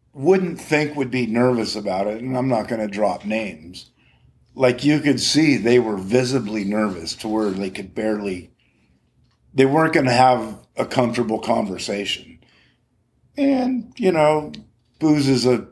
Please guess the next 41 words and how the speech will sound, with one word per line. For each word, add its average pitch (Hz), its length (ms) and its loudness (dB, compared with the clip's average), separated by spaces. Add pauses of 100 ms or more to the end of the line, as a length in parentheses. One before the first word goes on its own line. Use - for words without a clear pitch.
social 135 500 0
lubricant, 127 680 2
so 120 480 0 (500)
have 156 160 2
a 156 80 0
shot 135 320 4
or 123 220 -6 (340)
two 139 240 2
of 98 220 -4
Jack 110 500 0
and 104 180 -4
loosen 123 360 2
up, 117 320 4
and 113 160 -4
we're 123 100 -2
just 117 240 -4
gonna 113 180 -4
talk 110 380 2
about 107 560 -2
whatever 110 480 -4
we 104 160 -6
talk 107 340 -4
about. 110 560 -8 (1300)
And 139 140 4
so 165 120 6
it 156 120 2
just 156 240 2
kinda 156 220 2
became 123 420 2
a 107 60 0
thing 110 460 -4
that 107 300 -2 (500)
there 101 140 -12
was 98 160 -12
always 98 240 -8
a 95 60 -8
bottle 117 380 0
of 107 80 -4
Jack 113 380 -2
on 110 180 -2
the 98 220 -12